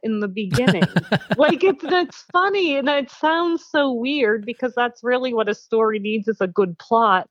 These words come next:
Speaker 2: We don't need no
Speaker 1: Um,
Speaker 2: stinking plot.
Speaker 1: I know, we know, I just love, so I love the characters. Like, character development is my favorite.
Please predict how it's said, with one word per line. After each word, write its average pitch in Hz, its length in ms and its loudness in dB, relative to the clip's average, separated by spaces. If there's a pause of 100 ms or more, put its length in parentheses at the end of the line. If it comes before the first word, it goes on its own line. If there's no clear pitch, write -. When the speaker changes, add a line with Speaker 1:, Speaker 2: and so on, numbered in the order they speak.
(100)
Speaker 2:
We 262 40 -2
don't 180 160 4
need 147 200 4
no 135 80 2
Speaker 1:
Um, 127 40 4 (160)
Speaker 2:
stinking 139 340 2
plot. 151 500 2 (400)
Speaker 1:
I 330 240 4
know, 403 340 2
we 427 100 -2
know, 427 120 -4
I 381 180 -2
just 440 240 -4
love, 311 240 -8
so 349 240 -2
I 381 220 4
love 330 320 -2
the 240 80 -2
characters. 170 760 -4
Like, 214 140 -4
character 294 460 0
development 196 840 -2
is 180 160 -8
my 190 220 2
favorite. 196 720 0